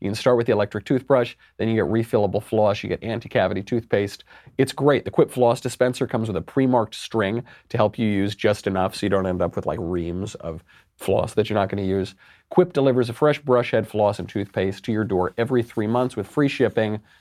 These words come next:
Makes your routine so easy. Join the over three million healthy mouths and get Quip today. You can do that for just twenty-five dollars.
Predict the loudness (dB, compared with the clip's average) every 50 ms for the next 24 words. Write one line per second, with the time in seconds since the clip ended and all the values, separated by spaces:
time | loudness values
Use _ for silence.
0 | _ _ _ _ -2 -2 -2 -2 -2 -2 -2 0 -2 -2 -2 -4 -4 -4 -2 0
1 | 2 2 2 2 2 0 -2 -4 -6 -6 -2 0 0 0 0 0 0 -2 -2 -2
2 | -2 -2 -2 -2 -4 -2 0 0 2 2 2 2 0 0 0 0 0 0 0 -2
3 | -2 -2 -2 -2 -2 -4 -6 -10 -12 -18 _ _ _ _ _ _ _ _ -8 -2
4 | 2 2 2 2 0 0 0 0 0 0 0 2 4 4 4 4 4 0 -2 -8
5 | _ _ -20 -20 _ _ _ _ _ _ _ _ _ _ _ -14 -2 0 0 2
6 | 2 2 2 4 4 6 6 6 4 4 0 -2 _ _ _ _ _ _ _ 0
7 | 2 2 2 2 -2 -8 _ _ -6 -6 -6 -6 -10 -10 -4 -2 0 2 2 2
8 | 2 2 2 4 4 4 4 2 -2 -6 -12